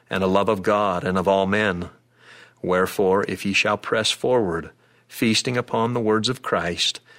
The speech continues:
and endure to the end, behold, thus saith the Father, ye shall have eternal life. This process,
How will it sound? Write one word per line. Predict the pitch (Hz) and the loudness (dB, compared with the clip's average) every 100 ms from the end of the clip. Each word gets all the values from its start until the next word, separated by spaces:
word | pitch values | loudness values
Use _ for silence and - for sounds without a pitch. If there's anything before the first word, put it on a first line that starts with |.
| - - | -14 -4
and | 98 | -2
endure | 95 90 95 | 0 0 0
to | 98 120 | 2 0
the | 113 104 | 0 0
end, | 82 82 85 - _ - - _ - | 0 -4 -8 -12 _ -20 -20 _ -6
behold, | 95 - 92 82 80 85 - _ _ - | -4 0 0 0 -4 -8 -16 _ _ -6
thus | 104 101 95 | 0 0 2
saith | - 110 104 - | 0 2 0 -2
the | 117 | -4
Father, | - 82 82 85 90 - _ _ _ | 0 -2 -2 -6 -8 -16 _ _ _
ye | 95 | -2
shall | 90 - 98 92 | 0 0 0 -2
have | 107 101 85 | -2 -4 -4
eternal | 87 - 92 87 | -6 -6 -4 -2
life. | 90 90 82 - - - _ _ _ - - - - _ _ _ - | 0 0 -2 -10 -14 -20 _ _ _ -20 -20 -20 -20 _ _ _ -6
This | 139 - | -4 -2
process, | - 120 120 - 98 - - - | 0 2 2 0 -2 -2 -2 -4